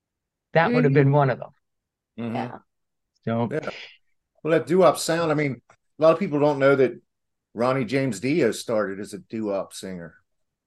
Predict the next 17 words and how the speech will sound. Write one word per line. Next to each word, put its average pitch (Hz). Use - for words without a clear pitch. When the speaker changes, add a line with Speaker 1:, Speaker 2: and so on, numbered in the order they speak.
Speaker 1:
Really? 147
Speaker 3:
Or, 107
yeah, 123
the 95
singer 110
of 101
Black 110
Sabbath 113
and 98
the 95
Rainbow, 104
and, 87
um, 101
also, 135
uh, 123
George 143
Clinton. 120